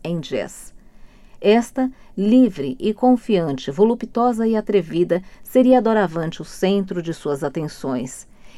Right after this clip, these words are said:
E altas horas da noite continuava fácil vencer-se a resistência causada por um ano de abstinência sexual. Pele contra pele, ambos repetiram os afagos anteriores. Repetir é só um modo de dizer, pois Alistair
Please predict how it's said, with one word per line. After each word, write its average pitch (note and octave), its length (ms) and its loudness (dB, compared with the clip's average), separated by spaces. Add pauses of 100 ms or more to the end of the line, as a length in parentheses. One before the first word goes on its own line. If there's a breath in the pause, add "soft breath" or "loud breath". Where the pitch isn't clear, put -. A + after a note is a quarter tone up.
E F#3 140 8
altas B3 400 4
horas A3 220 2
da A3 140 2
noite F3+ 360 2
continuava D3+ 600 -4
fácil G#3+ 460 -2
vencer-se E3 680 -2
a D3+ 80 0
resistência F#3 800 -2
causada E3+ 640 2 (260 loud breath)
por A#3 160 6
um B3 180 8
ano C4 260 4
de A3+ 120 0
abstinência F#3 640 -2
sexual. C3+ 720 0 (600 soft breath)
Pele A3 320 6
contra B3 340 0
pele, E3+ 460 -4 (240 soft breath)
ambos A3+ 400 2
repetiram G3 580 0
os F#3 140 -2
afagos F3 480 -2
anteriores. C#3+ 840 -6 (240 soft breath)
Repetir - 720 -2
é D#4+ 120 -4
só E4 180 -4
um - 20 2
modo F3+ 300 2
de E3+ 100 -10
dizer, C#3+ 480 -8
pois D3+ 300 -8 (100)
Alistair E3 520 -2